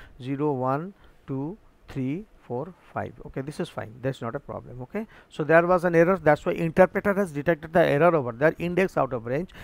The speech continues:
and there it stops. So what will happen, rest of the programs will not be executed. Okay, that is the thing, it stops over there. So that is the nature of an interpreter. Wherever the first in, uh, error it will detect, there only the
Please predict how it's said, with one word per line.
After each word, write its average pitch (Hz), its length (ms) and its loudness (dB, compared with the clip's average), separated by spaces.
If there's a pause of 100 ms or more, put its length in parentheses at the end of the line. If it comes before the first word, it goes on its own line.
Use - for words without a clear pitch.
(140)
and 170 180 4
there 165 180 8
it 156 140 -2
stops. - 500 -8
So 202 220 -2 (220)
what 170 160 0
will 196 100 2
happen, 196 300 0
rest 160 260 -2
of 214 120 -2
the - 80 -6
programs 175 420 -6
will 156 80 -4
not 147 240 -4
be 247 180 -2 (260)
executed. 127 600 -6
Okay, 156 240 -4
that 139 180 0
is 143 60 -14
the 156 100 0
thing, 185 220 -8
it 151 100 -6
stops - 340 -4
over 120 160 -8
there. 104 300 -6
So - 300 -8
that 170 240 -2
is 185 80 -6
the 208 100 4
nature 180 340 0
of 180 140 -2
an 160 80 -8
interpreter. 120 480 -4
Wherever 165 400 0
the 160 120 -6
first - 360 -6 (380)
in, 156 260 -6
uh, 156 40 -2
error 156 380 4
it 156 160 -2
will 160 140 -2
detect, 131 400 -4
there 139 180 0
only 156 280 -4
the 156 260 2